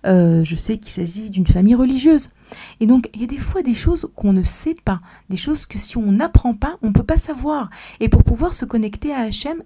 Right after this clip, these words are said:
alors il faut connaître la volonté d'Akadosh Baruch Hu. Donc,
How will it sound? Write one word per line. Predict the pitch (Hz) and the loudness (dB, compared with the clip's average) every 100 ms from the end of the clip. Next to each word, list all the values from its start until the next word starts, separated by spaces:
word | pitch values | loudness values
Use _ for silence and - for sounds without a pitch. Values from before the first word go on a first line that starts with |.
| - | -8
alors | 208 214 214 | -6 -6 -6
il | 202 | -6
faut | - | -6
connaître | 262 - 247 320 370 - - | -6 -2 -2 0 -4 -6 -2
la | 190 | -2
volonté | 165 190 185 175 185 | 0 0 0 -4 -8
d'Akadosh | 165 170 170 160 | -10 -10 -10 -8
Baruch | 165 160 - - | -8 -8 -8 -10
Hu. | - _ - - - - | -12 _ -20 -20 -20 -2
Donc, | 190 190 | 0 0